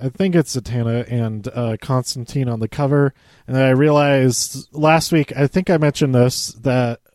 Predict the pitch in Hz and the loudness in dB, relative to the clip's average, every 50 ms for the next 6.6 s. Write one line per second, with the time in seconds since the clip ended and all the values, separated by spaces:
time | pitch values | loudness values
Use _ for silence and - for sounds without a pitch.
0 | _ _ _ _ - 123 120 117 117 110 107 104 104 98 98 101 104 - _ _ | _ _ _ _ -6 -2 0 2 2 2 0 -2 -4 -6 -10 -14 -18 -20 _ _
1 | _ _ _ _ _ _ _ _ _ _ _ _ _ _ _ _ _ - 127 147 | _ _ _ _ _ _ _ _ _ _ _ _ _ _ _ _ _ 0 0 0
2 | 175 170 143 123 123 131 143 135 117 - 117 117 131 127 123 117 113 110 110 _ | 0 0 -4 -8 -4 -2 0 0 0 -4 -4 0 0 2 2 2 -2 -4 -8 _
3 | _ - 120 123 - - 185 202 208 160 - - - - - 143 147 143 - - | _ -6 -4 -4 -2 0 0 0 -2 -2 -6 -14 -18 -10 -4 -2 -2 -2 -2 -6
4 | - - - 135 147 156 160 160 151 143 143 151 156 151 143 139 131 131 131 120 | -8 -8 -4 0 0 2 2 2 0 0 0 0 2 2 2 0 0 -2 -4 -8
5 | - _ _ _ _ _ _ _ _ _ _ _ _ _ _ _ _ _ _ _ | -10 _ _ _ _ _ _ _ _ _ _ _ _ _ _ _ _ _ _ _
6 | _ - - 139 139 135 135 135 127 127 127 123 | _ -8 -4 -4 -2 -2 -2 -2 -4 -4 -4 -4